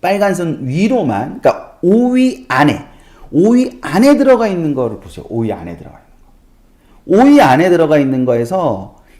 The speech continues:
이공이사에는 선택 과목 문항이 하나도 없죠. 확통. 확통에 이공이사에 보면 선택 과목이 하나도 없잖아요.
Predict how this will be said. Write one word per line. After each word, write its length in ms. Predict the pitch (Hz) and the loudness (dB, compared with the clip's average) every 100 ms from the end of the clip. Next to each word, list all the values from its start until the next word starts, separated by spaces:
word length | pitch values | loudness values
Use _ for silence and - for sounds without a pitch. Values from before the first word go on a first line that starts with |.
| - | -10
이공이사에는 1400 | 160 196 277 247 160 151 180 165 151 208 190 101 95 - _ | -6 -2 0 2 0 0 0 0 0 -2 -4 -6 -10 -20 _
선택 480 | - 302 294 320 311 | -6 -4 -2 -4 -4
과목 300 | 262 226 160 | -4 -2 -2
문항이 380 | 139 143 139 | 0 -2 -2
하나도 380 | 147 - 359 311 | -4 -2 0 0
없죠. 300 | - - - _ _ _ _ _ _ _ _ _ _ _ _ _ _ _ _ _ _ _ _ - _ _ _ _ | -2 -6 -20 _ _ _ _ _ _ _ _ _ _ _ _ _ _ _ _ _ _ _ _ -20 _ _ _ _
확통. 540 | - 220 - 110 - _ _ _ _ | -12 -10 -10 -10 -12 _ _ _ _
확통에 840 | 269 294 285 269 214 190 151 95 | -6 -6 -4 -4 0 0 -2 -4
이공이사에 680 | 156 190 277 202 127 165 139 | -8 -2 -2 0 0 0 0
보면 320 | 120 135 165 | -2 -4 -4
선택 420 | - 285 311 330 | -4 -4 -2 -4
과목이 1040 | - 220 190 160 147 - _ _ _ _ 190 | -4 -6 -4 -4 -6 -12 _ _ _ _ -2
하나도 300 | 196 285 127 | 0 0 -2
없잖아요. 360 | - - - | -8 -16 -16